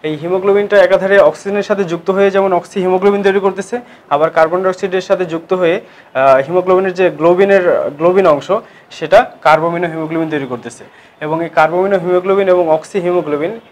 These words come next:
এই দুইভাবেই সাধারণত আমাদের শ্বাস-, আহ, শ্বসনে বিশেষ ভূমিকা পালন করতেছে।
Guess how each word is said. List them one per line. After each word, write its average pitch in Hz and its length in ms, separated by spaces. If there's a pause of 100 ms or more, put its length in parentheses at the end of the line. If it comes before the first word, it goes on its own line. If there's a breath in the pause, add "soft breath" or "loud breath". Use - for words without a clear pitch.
এই 151 100
দুইভাবেই 175 480
সাধারণত 160 400
আমাদের 156 300 (680 soft breath)
শ্বাস-, 151 340
আহ, 123 580
শ্বসনে 180 420
বিশেষ 151 240
ভূমিকা 147 300
পালন 147 180
করতেছে। 143 440